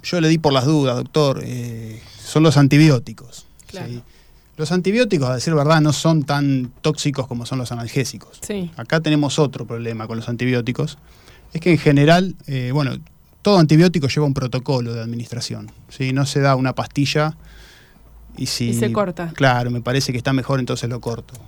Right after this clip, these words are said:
Speaker 1: No, sino que el tratamiento se, se cumple religiosamente.
Speaker 2: Sí. Bueno, de hecho lo, lo hacen, lo hacemos con nosotros mismos, imagínate
Speaker 1: Claro.
Speaker 2: si no lo van a hacer con el perro.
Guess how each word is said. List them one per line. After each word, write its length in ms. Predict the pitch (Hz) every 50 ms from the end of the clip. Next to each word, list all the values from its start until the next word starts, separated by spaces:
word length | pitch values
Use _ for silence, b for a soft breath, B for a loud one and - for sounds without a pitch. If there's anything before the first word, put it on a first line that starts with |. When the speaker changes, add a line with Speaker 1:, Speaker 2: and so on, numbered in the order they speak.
| - - -
Speaker 1:
No, 240 | 135 131 127 117 107
sino 240 | - 139 143 160 160
que 340 | 170 165 165 175 185 - - -
el 220 | - 127 131 127
tratamiento 840 | - 131 131 135 131 139 147 156 165 165 160 190 190 180 147 120
se, 240 | 117 113 113 113 104
se 160 | - - 123
cumple 320 | 117 - 147 147 151 156 139
religiosamente. 800 | 127 120 117 113 135 123 - 131 127 123 117 113 104 - - - - -
Speaker 2:
Sí. 140 | - - - -
Bueno, 260 | 208 226 226 214 208
de 60 | 220
hecho 200 | 233 220 - 269
lo, 160 | 220 208 208 202
lo 120 | 202 190 190
hacen, 800 | 208 240 - - 226 202 196 190 185 185 - - - 160 160 -
lo 120 | - 190 190
hacemos 320 | 165 - 240 240 247 214
con 160 | - 220 190
nosotros 360 | 190 190 165 226 202 214 202 202
mismos, 200 | 220 247 269 254
imagínate 340 | 214 185 165 - - 147 127
Speaker 1:
Claro. 100 | - -
Speaker 2:
si 80 | 220
no 100 | 214 220
lo 100 | 220 214
van 120 | 208 208 208
a 40 | 202
hacer 200 | - - 208 -
con 120 | 208 190
el 120 | 185 185
perro. 300 | - 220 196 - 185 175